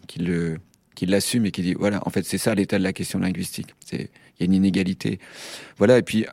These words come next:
après, euh, forcément, en tant que Français, on, voilà, on est porteur d'une histoire, euh, croisée, hein. Il y a la France-Afrique, il y a,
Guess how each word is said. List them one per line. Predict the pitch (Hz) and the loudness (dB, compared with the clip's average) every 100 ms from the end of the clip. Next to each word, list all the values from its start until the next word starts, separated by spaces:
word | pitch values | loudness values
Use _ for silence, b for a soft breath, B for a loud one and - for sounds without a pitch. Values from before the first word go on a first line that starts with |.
| - | -4
après, | 101 - 123 117 85 | -4 2 4 4 4
euh, | 90 | 2
forcément, | 87 90 - 107 | 2 0 2 2
en | |
tant | 101 98 | 4 0
que | |
Français, | - 101 - 107 | 0 -4 0 2
on, | 98 90 85 - B B B B B B B B B B _ _ _ - | 2 0 -4 -10 B B B B B B B B B B _ _ _ -2
voilà, | 107 139 | 4 4
on | 101 92 92 | 4 2 2
est | 98 | 2
porteur | 107 98 101 | 2 2 2
d'une | 95 98 | 2 2
histoire, | 92 110 92 | 2 2 4
euh, | 95 | 4
croisée, | 95 - 98 92 131 | 2 2 2 4 4
hein. | 120 107 | 4 2
Il | 107 | 2
y | |
a | 95 | 2
la | 92 | 0
France-Afrique, | - 104 101 - - - | -2 0 -2 -2 -6 -4
il | - | -4
y | |
a, | 87 87 | -2 -2